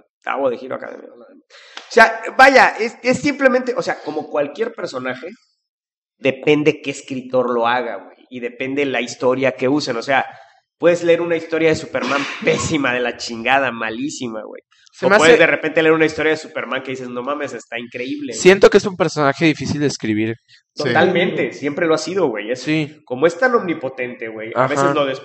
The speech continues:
Speaker 1: lo han ido despoderizando, lo despoderizan, lo despoderizan, le vuelven a dar poderes, le quitan poderes, porque cada vez es más difícil escribirlo, güey. Entonces, es muy interesante verlo a través de las épocas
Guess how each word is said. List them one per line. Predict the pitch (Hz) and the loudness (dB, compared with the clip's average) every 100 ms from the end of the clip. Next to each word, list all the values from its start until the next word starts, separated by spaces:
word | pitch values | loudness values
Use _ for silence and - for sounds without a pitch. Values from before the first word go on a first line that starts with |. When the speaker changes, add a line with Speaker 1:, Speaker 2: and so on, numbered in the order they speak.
| - | -12
Speaker 1:
lo | 131 135 | -4 -2
han | 165 | -2
ido | 185 190 | 0 0
despoderizando, | 170 - 135 127 120 123 127 | -2 -4 -6 -6 -8 -6 -4
lo | 147 127 | -2 -2
despoderizan, | 120 113 110 120 120 139 | -4 -8 -8 -6 -8 -6
lo | |
despoderizan, | 120 113 110 104 120 135 135 | -6 -6 -12 -10 -6 -4 -2
le | |
vuelven | 113 117 110 | -4 -4 -4
a | |
dar | 113 113 | -4 -4
poderes, | 113 110 131 | -6 -4 -4
le | 123 | -6
quitan | - - 110 | -10 -12 -10
poderes, | 107 127 139 | -8 -8 -6
porque | 135 - 123 - _ _ _ _ _ _ _ _ _ | -10 -6 -8 -8 _ _ _ _ _ _ _ _ _
cada | - 147 156 | -2 0 2
vez | 160 | 0
es | 160 | -4
más | 143 143 | -6 -6
difícil | 147 - - 127 | -10 -12 -10 -10
escribirlo, | - 120 117 139 170 123 - | -8 -8 -6 -6 -4 -6 -8
güey. | - - | -16 -16
Entonces, | 107 107 151 180 180 - - - _ | -16 -6 -4 2 0 0 -12 -20 _
es | 143 | -6
muy | 156 180 | 2 2
interesante | 180 175 147 139 156 156 151 | 2 2 0 0 -2 0 0
verlo | 143 151 | 2 2
a | 151 | -2
través | 127 123 131 | -2 -4 -4
de | 139 | -4
las | 127 147 | -4 -4
épocas | - 127 - 127 - | -4 -4 -4 -6 -8